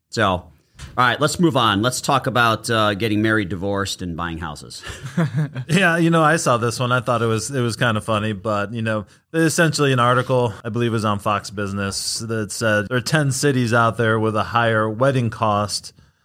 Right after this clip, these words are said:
Speaker 2: than a thirteen percent down payment on a house in that town. So I'll just run through the list real quick. So it was, uh, Birmingham, New York. Number two, I thought was very interesting 'cause it's, uh, right around the corner. Youngstown, Warren,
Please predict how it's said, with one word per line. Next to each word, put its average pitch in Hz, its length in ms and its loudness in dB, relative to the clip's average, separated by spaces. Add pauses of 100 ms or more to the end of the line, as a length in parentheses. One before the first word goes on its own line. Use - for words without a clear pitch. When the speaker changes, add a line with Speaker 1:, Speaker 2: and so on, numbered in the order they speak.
Speaker 2:
than 110 520 2
a 110 180 0
thirteen 143 460 0
percent 117 500 0
down 113 260 2
payment 107 400 0
on 104 160 0
a 101 80 2
house 95 320 0
in 92 140 -2
that 87 220 -2
town. 85 320 -10 (540)
So 135 160 0
I'll 135 120 4
just 131 200 0
run 131 200 2
through 127 160 2
the 110 100 2
list 113 300 2
real 113 120 0
quick. 113 340 0
So 110 400 2
it 107 160 0
was, 104 360 0
uh, 98 160 2
Birmingham, 123 680 2
New 117 80 0
York. 135 440 0
Number 135 280 2
two, 143 260 2
I 131 80 4
thought 123 240 2
was 110 160 0
very 117 260 2
interesting 131 560 0
'cause 110 220 0
it's, 101 180 -4
uh, 113 240 0
right 110 180 2
around 107 220 2
the 98 80 -4
corner. 104 500 -2
Youngstown, 123 800 2
Warren, 110 540 2